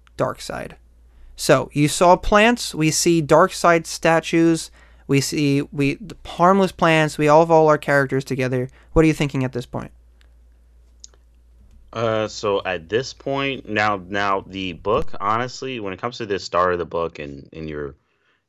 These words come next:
Speaker 2: introduced to all the ca-, these characters, they get to the space station and everything. Uh, it started out, and I didn't know how I felt about the book at this point. I was intrigued, um, but I was like, "Okay, I have to see,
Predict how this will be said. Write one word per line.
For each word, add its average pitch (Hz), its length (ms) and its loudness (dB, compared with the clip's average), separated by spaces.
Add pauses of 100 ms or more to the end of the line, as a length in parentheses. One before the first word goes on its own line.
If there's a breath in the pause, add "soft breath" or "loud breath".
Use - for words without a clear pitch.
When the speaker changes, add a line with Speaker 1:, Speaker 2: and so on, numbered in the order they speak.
(120)
Speaker 2:
introduced 90 400 -4
to 90 80 2
all 85 100 4
the 85 100 -2
ca-, 82 220 -4
these 82 180 -10
characters, 78 480 -8
they 71 120 -14
get 80 160 -6
to 82 100 -8
the 76 60 -8
space 80 260 -6
station 76 460 -6
and 73 100 -6
everything. 73 500 -8 (640 loud breath)
Uh, 101 240 4
it 101 120 2
started 151 420 0
out, 123 320 -4
and 98 140 -4
I 95 100 -2
didn't 151 140 -2
know 160 80 -2
how 131 120 -4
I 113 100 -4
felt 110 220 -6
about 82 220 -6
the - 60 -20
book 76 180 -12
at - 80 -20
this - 180 -20
point. - 260 -20 (120)
I 90 140 0
was 95 560 -4 (100)
intrigued, 101 640 -8 (720)
um, 104 460 4
but 95 240 -4
I 101 220 -4
was 98 80 -4
like, 92 140 -6
"Okay, 87 260 -8
I 76 40 -8
have 80 100 -10
to 95 80 -12
see, 85 580 -10